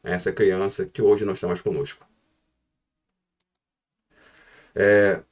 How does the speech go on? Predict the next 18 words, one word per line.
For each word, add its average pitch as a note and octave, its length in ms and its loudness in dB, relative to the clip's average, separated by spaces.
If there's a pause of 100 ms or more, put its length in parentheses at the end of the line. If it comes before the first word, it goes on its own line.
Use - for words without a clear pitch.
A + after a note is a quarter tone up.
(480)
boa C#3+ 240 6
tarde, A#2+ 380 4
Kátia. F2+ 320 -2
Eu F#2 60 -4
sempre A#2 340 -4
começo G#2 500 0
com F#2+ 120 -4
boa F#2 160 0
tarde, G2 420 0
mas F#2+ 380 -2
sabendo G2 500 -4
que A#2 260 -2
as G2+ 60 0
suas F2 260 -8
tardes F#2+ 320 -4
nunca A2 280 -2
serão F2 280 -4
boas G2 480 0